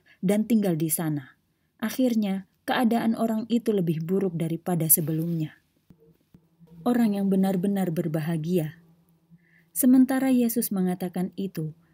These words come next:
seorang perempuan yang berada di tengah-tengah orang banyak itu berseru. Katanya,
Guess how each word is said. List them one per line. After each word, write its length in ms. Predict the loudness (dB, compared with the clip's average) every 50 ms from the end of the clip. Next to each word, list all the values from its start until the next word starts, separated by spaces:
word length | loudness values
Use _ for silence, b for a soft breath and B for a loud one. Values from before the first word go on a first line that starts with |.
| b b b b _ _
seorang 420 | -4 -2 -2 0 -2 -2 -2 -4 -4
perempuan 440 | -4 -4 -4 -4 -4 -4 -4 -2 -2
yang 120 | -2 -2 -2 -4
berada 400 | -4 -4 -6 -4 -2 -2 -2 0
di 160 | -2 -2 -4
tengah-tengah 680 | -4 -2 -2 -2 -2 -4 _ -4 -2 -2 -2 -2 -4 -4
orang 340 | -4 -4 -2 0 0 0 0
banyak 320 | 0 0 -2 -4 -4 -6 -6
itu 200 | -8 -4 -4 -4
berseru. 520 | -4 -4 -4 -6 -6 -6 -6 -6 -8 -10 -12 _ _ -20 _ _ _ _ _ b b b b -6
Katanya, 560 | -6 -4 -2 -2 -2 0 0 0 -2 -4